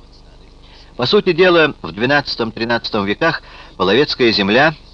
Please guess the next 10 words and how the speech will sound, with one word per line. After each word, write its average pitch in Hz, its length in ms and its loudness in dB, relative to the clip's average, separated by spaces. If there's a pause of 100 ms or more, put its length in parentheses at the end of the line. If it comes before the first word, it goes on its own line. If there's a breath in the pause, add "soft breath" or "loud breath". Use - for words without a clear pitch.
(540 loud breath)
Дешт 113 400 0 (180)
и - 60 -6
Кыпчак, - 640 -4 (420 loud breath)
и 117 140 -2
Киевская 120 640 0
Русь 139 340 -2 (420 loud breath)
составляли - 560 -2
одно 107 640 0 (720 soft breath)
полицентрическое 117 1120 -2
государство. 85 760 -8